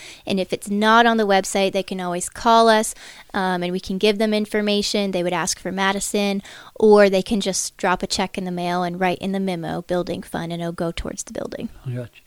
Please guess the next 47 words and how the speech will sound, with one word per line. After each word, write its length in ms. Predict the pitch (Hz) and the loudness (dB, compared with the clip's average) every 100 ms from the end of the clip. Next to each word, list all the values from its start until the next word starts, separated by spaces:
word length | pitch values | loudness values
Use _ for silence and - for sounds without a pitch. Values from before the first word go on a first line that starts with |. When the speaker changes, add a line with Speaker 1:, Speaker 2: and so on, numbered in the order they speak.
| _ _ - | _ _ -12
Speaker 2:
And 100 | 127 | -12
if 60 | - | -4
people 300 | 156 147 135 | -4 -2 -2
wanna 240 | 139 135 | 0 -2
just 260 | 123 123 - | -4 -6 -8
contribute 540 | 123 - 151 131 131 | -12 -4 -2 -2 -4
diapers 580 | 131 135 139 139 131 120 | 0 2 2 0 -2 -4
or 80 | 131 | -10
formula 800 | - 143 147 143 135 131 127 - - - _ - | -2 2 4 2 0 0 -2 -4 -16 -20 _ -16
or 80 | 110 | -8
baby 360 | 120 135 127 | -2 -2 -2
clothes 580 | - 139 135 127 123 113 | -4 0 0 0 -4 -8
or 60 | 113 | -12
maternity 520 | 107 - 156 143 127 | -8 0 2 2 -2
clothes, 520 | - 139 131 120 113 | -4 -4 -2 -4 -8
how 180 | - 127 | -6 -6
would 120 | 120 | -6
they 100 | 117 | -8
do 180 | 113 120 | -6 -4
that? 300 | 123 110 - - - - - | -4 -6 -10 -18 -20 -18 2
Speaker 1:
They 160 | 233 262 | 4 6
don't 160 | 285 | 4
even 200 | 254 220 | 2 0
have 220 | 214 220 - | -2 -2 -4
to 100 | - | -4
call 400 | - 220 226 226 | 4 6 6 4
necessarily. 680 | 226 - 226 226 220 220 | 0 -2 -2 2 2 2
They 140 | 208 208 | 2 -2
can 180 | 226 | -4
just 380 | 208 202 - - | -2 -4 -6 -8
show 400 | - - 208 208 | -6 0 2 4
up 280 | 202 214 - - | 4 2 -2 -4
at 160 | 202 196 | 0 2
our 160 | 196 | 2
office 520 | 196 202 214 208 - - 202 | 2 2 0 -2 -2 -6 -6
and 360 | 190 190 185 | -6 -4 -4
anytime 480 | 185 208 214 220 214 | -2 -2 -2 -2 0
during 320 | 208 208 202 | 0 -2 -2
normal 320 | 196 208 220 208 | -2 0 0 2
business 440 | 208 202 208 - | 0 0 -2 -2
hours, 360 | 180 180 - - | -4 -4 -6 -6
nine 200 | 185 190 | -4 -4
to 60 | 196 | -2
five, 340 | 208 202 202 | 2 2 2
Monday 320 | 208 202 208 | -2 -2 -2
through 200 | 208 220 | 0 -2
Friday. 420 | - - - - | -2 -6 -6 -10